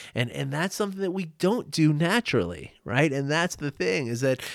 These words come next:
we don't focus on awareness. We focus on accomplishments. We focus on, you know, getting someplace very quickly. We, <laughs> we focus on,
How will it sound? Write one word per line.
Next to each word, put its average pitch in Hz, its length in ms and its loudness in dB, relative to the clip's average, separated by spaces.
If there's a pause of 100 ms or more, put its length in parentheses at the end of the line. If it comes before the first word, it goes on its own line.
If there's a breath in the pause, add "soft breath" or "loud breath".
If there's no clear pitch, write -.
(100)
we 151 180 -2
don't 165 400 0
focus 180 460 0
on 120 160 0
awareness. 107 480 6
We 127 100 6
focus 147 380 4
on 139 220 2 (200 loud breath)
accomplishments. 120 960 -4
We 107 100 0
focus 135 420 2
on, 123 200 -2 (260 loud breath)
you 135 100 -2
know, 110 240 -6
getting 147 320 -2
someplace 120 500 2
very 120 240 6
quickly. 117 420 -2
We, 120 140 -6 (100)
<laughs> - 100 -4
we 147 140 4
focus 143 440 -2
on, 127 160 0